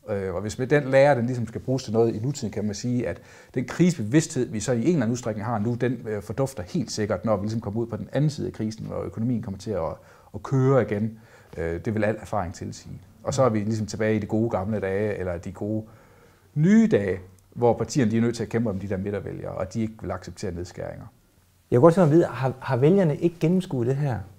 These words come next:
Speaker 2: allerede? Altså, vi ser jo for eksempel, at, øh, at, at Venstre på mange måder er det største arbejderparti, der, der har fl-,
Speaker 1: Mm.
Speaker 2: har flest, øh, vælgere blandt, blandt arbejde-, traditionelle arbejdere.
Speaker 1: Ja.
Speaker 2: Er, er det et tegn på, at vælgerne simpelthen har gennemskuet, hvordan det forholder sig?
Speaker 1: Det har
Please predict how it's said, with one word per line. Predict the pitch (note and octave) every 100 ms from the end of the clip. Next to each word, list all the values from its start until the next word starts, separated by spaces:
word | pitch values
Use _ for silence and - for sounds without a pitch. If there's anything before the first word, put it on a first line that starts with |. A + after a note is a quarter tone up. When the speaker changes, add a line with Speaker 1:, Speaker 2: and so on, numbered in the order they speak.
| _ -
Speaker 2:
allerede? | C3+ B2 B2 C3+ C#3
Altså, | A2 A#2
vi | C3
ser | - G#3 F#3
jo | A#2+
for | A#2+
eksempel, | B2+ - E3+ D3+ A2
at, | - A2+ -
øh, | B2 A2+ G#2+ G#2+ - - - - _
at, | - -
at | A2 A2
Venstre | C3 E3 G#2 F#2+
på | -
mange | A2 B2 C3+
måder | B2 A2+
er | A2
det | A2
største | - A#2+ B2+ A2 G#2 - -
arbejderparti, | A2+ - - G#2+ - A#2
der, | G#2 G2+
der | G2+
har | G2
fl-, | G#2+
Speaker 1:
Mm. | F2+
Speaker 2:
har | G#2
flest, | - C3 G2 -
øh, | G#2 G2+ G2
vælgere | G#2+ A#2+ G2
blandt, | - G2 G2+ -
blandt | - G2+
arbejde-, | G#2 G#2 G#2+
traditionelle | - A2 A2 G2+
arbejdere. | G2+ G#2+ G2+ - -
Speaker 1:
Ja. | - - -
Speaker 2:
Er, | -
er | B2+
det | G3
et |
tegn | - G3 D#3
på, | E3 E3+
at | A#2 A#2+
vælgerne | D#3 C#3+
simpelthen | A2+ C#3+ C3+
har | D3
gennemskuet, | C3 C#3 D3+ C#3 A#2+ G#2
hvordan | A2+ C3+
det |
forholder | B2 B2 C3 G#2+
sig? | - - - D#3+
Speaker 1:
Det | F3+ G3 F3+ E3+ D3+
har | D#3+ E3